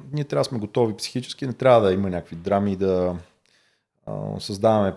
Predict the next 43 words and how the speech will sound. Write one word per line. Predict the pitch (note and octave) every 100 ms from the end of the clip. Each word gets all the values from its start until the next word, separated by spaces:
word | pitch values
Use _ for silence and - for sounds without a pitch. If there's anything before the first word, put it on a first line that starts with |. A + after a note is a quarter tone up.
| -
паника | E3+ F3 D#3+ - D3
и | B2
апокалиптични | G#2 G#2 - G#2 - A#2+ G#2
такива | - - G#2
настроения, | G2 - E3 A#3+
но | C4+ B3
няма | A3 G#3
да | F#3 A#2+
е |
лесно, | G#2 G2 G3 A3+ B3+ -
защото, | C#3 D3+ A#3 A#3 G#3 F#3+
за |
съжаление, | D#3 E3 E3+ A3 G#3
Европа | F#3 F#3+
е | F3+
много | E3+ C#3+
тежко | B2 - G2+
ударена | F#2 F2+ F2
от, | E2+ - -
а, | F#2+ F2+ F2+
всичко | A2+ - G2+
това, | - G2+
което | F#3+
се | -
случи | G#2+ -
в | -
Украйна, | F#2 C3+ D#3 D#3 D#3 D3+ C3+
от | G2+
голямата | G#2+ G3+ -
инфлация | F#3+ - C#3+ C#3 C#3+
и |
стъкфлацията, | C3 - - C3+ C3+ C3+
която | A2+ B2+ -
се | -
предизвика, | B2 A#2 A#2 - A#2 A#2 - _ _ _ _ -
от | D#3+
това, | F3
че | -
енергоресурсите | D3 D3 C#3 C#3 C3+ C#3 B2 C#3
са | A#2+ C3
оскъдни, | B2 - B2 A#2 A#2 A2+ G#2+ _ _ _ _ _
тъй | C#3+
като | - D3